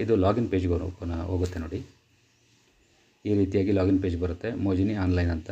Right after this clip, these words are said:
ಇಲ್ಲಿ ನೀವು ಸ್-, ನಿಮ್ಮ ಒಂದು ಫೋನ್ ನಂಬರ್, ಯಾವುದಾದ್ರೂ ಒಂದು ಫೋನ್ ನಂಬರ್ ನಿಮ್ಮದು ಎಂಟ್ರಿ ಮಾಡಿ. ಕೆಳಗಡೆ ಕಾಣ್ತಿರೋ ಕ್ಯಾಪ್ಚನ ಕರೆಕ್ಟಾಗಿ ಎಂಟ್ರಿ ಮಾಡಿ. ಸೆಂಡ್ ಒ ಟಿ ಪಿ ಮೇಲೆ ಕ್ಲಿಕ್ ಮಾಡಿ. ನಿಮ್ಮ ಈ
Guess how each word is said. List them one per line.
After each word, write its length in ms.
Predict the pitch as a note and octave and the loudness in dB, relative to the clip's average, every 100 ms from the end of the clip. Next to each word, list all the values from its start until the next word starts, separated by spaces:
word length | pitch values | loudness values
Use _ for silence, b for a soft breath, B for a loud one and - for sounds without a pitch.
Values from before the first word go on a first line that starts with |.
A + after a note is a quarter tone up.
| A2+ | -6
ಇಲ್ಲಿ 140 | G#2+ G#2 | -4 -2
ನೀವು 120 | G2+ | -2
ಸ್-, 100 | G2 G2+ G2+ | -4 -4 0
ನಿಮ್ಮ 120 | G2+ G2 | 2 2
ಒಂದು 120 | F#2 F2+ | 0 0
ಫೋನ್ 160 | G#2+ G#2 | -2 0
ನಂಬರ್, 180 | F#2 F#2 | 2 2
ಯಾವುದಾದ್ರೂ 300 | F#2+ F#2+ F#2 F#2 | 2 2 0 0
ಒಂದು 100 | F2 | -2
ಫೋನ್ 120 | G2+ F#2+ | -2 2
ನಂಬರ್ 200 | F#2 F#2 | 2 4
ನಿಮ್ಮದು 200 | F#2 F#2 F#2 | 2 0 0
ಎಂಟ್ರಿ 220 | G2 G#2 F2+ | 0 0 0
ಮಾಡಿ. 180 | E2+ G#2 - b b b - | 0 -4 -8 b b b -4
ಕೆಳಗಡೆ 260 | G2 G#2 G2+ | 0 2 2
ಕಾಣ್ತಿರೋ 260 | G2+ F#2+ F#2+ F2+ | 0 0 0 0
ಕ್ಯಾಪ್ಚನ 320 | F#2 F#2 F2+ F2+ | -2 -2 -4 -2
ಕರೆಕ್ಟಾಗಿ 320 | F2+ F#2 F2+ | -4 -2 0
ಎಂಟ್ರಿ 180 | F2+ F2+ | 0 0
ಮಾಡಿ. 160 | E2 G#2 b b b - | -2 -4 b b b -4
ಸೆಂಡ್ 200 | A2 A2+ | 0 2
ಒ 20 | G2 | 0
ಟಿ 80 | G2+ | 0
ಪಿ 80 | G2+ F#2 | 0 0
ಮೇಲೆ 140 | F2 F2 | 0 -2
ಕ್ಲಿಕ್ 180 | F#2 F2+ | -4 -2
ಮಾಡಿ. 180 | E2 F2+ - - _ _ _ b b G#2+ | -2 -4 -6 -14 _ _ _ b b -4
ನಿಮ್ಮ 200 | G#2 | -2
ಈ 20 | F#2+ | 0